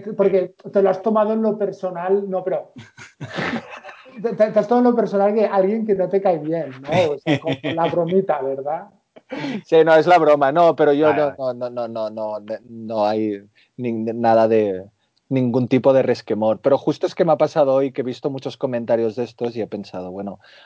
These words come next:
Speaker 2: a, a, a, hay vida antes de Stranger Things. Pero bueno, ya está, cerramos.
Speaker 1: Oye, pues yo traería, honestamente, a cualquier, o sea, cualquier tipo de dev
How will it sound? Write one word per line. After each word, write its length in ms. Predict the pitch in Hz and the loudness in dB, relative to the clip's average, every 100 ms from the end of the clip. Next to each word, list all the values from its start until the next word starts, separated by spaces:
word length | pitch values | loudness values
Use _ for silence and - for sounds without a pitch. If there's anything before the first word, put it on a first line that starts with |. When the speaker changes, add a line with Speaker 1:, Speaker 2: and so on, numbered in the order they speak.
| - | -8
Speaker 2:
a, 60 | |
a, 360 | 117 123 107 131 | -4 -4 -2 -4
a, 40 | - | 2
hay 160 | 147 | 2
vida 260 | 135 123 117 | 2 2 2
antes 280 | 107 107 107 | 0 -4 -8
de 80 | 107 | -10
Stranger 440 | - 104 98 101 - | -12 -12 -12 -16 -12
Things. 340 | 98 98 - _ | -12 -12 -18 _
Pero 120 | - 101 | -8 -8
bueno, 140 | 101 | -8
ya 100 | 95 | -12
está, 200 | - 92 | -12 -16
cerramos. 340 | - 190 185 220 | -14 -12 -4 0
Speaker 1:
Oye, 120 | 247 | 2
pues 220 | 196 175 | 2 0
yo 200 | 185 233 | 0 0
traería, 500 | 269 262 214 226 233 214 | -2 -4 -4 -4 -2 -2
honestamente, 1000 | 180 170 156 165 180 - 254 247 247 254 | -2 -2 -4 -8 -8 -6 -6 -4 -2 0
a 140 | 180 | 0
cualquier, 880 | 165 160 151 170 170 202 214 202 185 | -2 -4 -4 -2 2 2 2 4 2
o 100 | 156 | 2
sea, 320 | 156 139 160 165 - 165 | -2 -4 -4 -10 -14 -2
cualquier 380 | 156 147 160 160 | 0 0 0 0
tipo 340 | - 190 202 | 0 2 4
de 140 | 190 160 | 4 4
dev 360 | 156 175 202 | 4 4 2